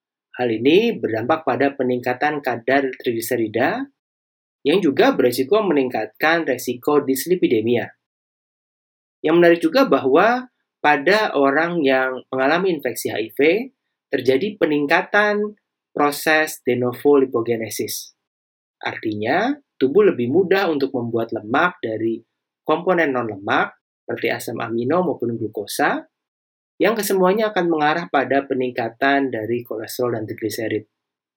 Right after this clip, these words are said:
Belakangan ini diketahui bahwa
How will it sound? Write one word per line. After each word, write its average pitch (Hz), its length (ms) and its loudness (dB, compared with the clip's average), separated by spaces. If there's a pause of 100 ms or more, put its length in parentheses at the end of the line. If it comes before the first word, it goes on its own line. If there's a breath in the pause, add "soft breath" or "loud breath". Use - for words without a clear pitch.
(100)
Belakangan 131 480 0
ini 139 160 2
diketahui 139 720 0
bahwa 147 720 2